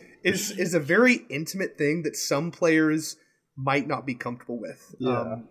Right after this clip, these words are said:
Speaker 1: you know, we talk about, like, the, the three natures of D and D, like, role, play, and game.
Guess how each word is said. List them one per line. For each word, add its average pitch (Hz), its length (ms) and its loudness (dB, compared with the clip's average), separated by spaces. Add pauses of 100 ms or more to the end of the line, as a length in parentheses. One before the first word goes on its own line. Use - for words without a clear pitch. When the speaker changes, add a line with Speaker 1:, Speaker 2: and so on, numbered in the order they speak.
Speaker 1:
you 180 100 -2
know, 160 80 4
we 156 80 4
talk 165 160 2
about, 160 220 0
like, 139 180 -2
the, 139 200 2
the 139 100 0
three 156 360 -4
natures 135 360 -4
of 135 100 -8
D 131 140 -2
and 123 80 -4
D, 127 80 -2
like, 120 180 -8
role, 127 440 -2 (260)
play, 123 440 0 (220)
and 123 180 -12
game. 127 420 -2